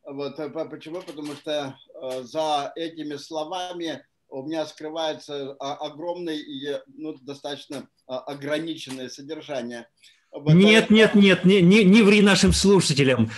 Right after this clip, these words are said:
Speaker 2: Владимир Васильевич, э, пишет, вот как я говорю, он очень легко пишет глубочайшие книги. У тебя же их около пятидесяти, по-моему, или больше.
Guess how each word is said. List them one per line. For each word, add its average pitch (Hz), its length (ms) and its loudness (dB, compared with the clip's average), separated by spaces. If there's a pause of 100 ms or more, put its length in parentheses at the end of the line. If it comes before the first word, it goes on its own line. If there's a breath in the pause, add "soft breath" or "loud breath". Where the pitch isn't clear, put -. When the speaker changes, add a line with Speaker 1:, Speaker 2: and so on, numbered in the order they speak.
(240 loud breath)
Speaker 2:
Владимир 196 500 6
Васильевич, 202 760 4
э, 170 320 4 (760)
пишет, 240 720 2 (400)
вот 175 200 2
как 208 200 4
я 208 140 6
говорю, 180 560 6 (240 loud breath)
он 214 420 4 (320)
очень 262 420 4
легко 214 1120 6 (120)
пишет 185 300 4
глубочайшие 175 840 6
книги. 175 360 4
У 143 40 6
тебя 202 280 4
же 196 140 6
их 202 200 2
около 196 280 4
пятидесяти, 214 460 2
по-моему, 127 300 4
или 139 80 4
больше. 120 480 0